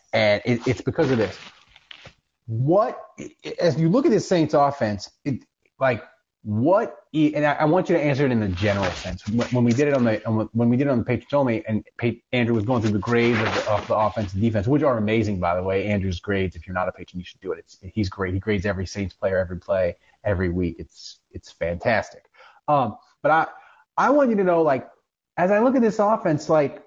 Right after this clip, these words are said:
you know, we're so used to great offense, Andrew, with the Saints, with Drew Brees, and even last year, we're like,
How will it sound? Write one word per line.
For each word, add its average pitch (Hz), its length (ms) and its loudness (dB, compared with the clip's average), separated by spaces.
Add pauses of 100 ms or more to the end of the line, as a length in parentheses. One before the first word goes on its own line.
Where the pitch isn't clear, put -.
(320)
you 190 80 2
know, 165 180 2
we're 190 140 4
so 269 280 2
used 214 320 2
to 151 80 0
great 135 280 4
offense, 120 480 0
Andrew, 90 480 -2
with 110 200 0
the - 80 -2
Saints, 92 260 -2
with 92 100 -4
Drew 135 240 0
Brees, 117 300 2
and 135 80 2
even 151 200 2
last 117 200 0
year, 104 80 0
we're 101 60 2
like, 95 180 -2